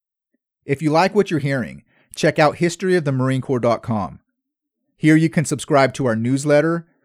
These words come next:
find out more information about each show, and look at references used for each episode.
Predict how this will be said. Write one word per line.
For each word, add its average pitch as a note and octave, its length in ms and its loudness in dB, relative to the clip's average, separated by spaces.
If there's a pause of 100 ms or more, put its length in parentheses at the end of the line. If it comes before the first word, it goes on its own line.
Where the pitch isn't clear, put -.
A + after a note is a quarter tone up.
(160)
find C#3 300 0
out C3+ 180 4
more C#3 280 0
information C3 560 -4
about A2 260 -4
each A#2 160 -10
show, A2+ 540 0 (280)
and C3+ 160 -2
look G3+ 220 4
at C#3+ 160 2
references C#3+ 580 0
used B2+ 300 -2
for A#2 140 -6
each A2+ 260 -8
episode. A2+ 560 -4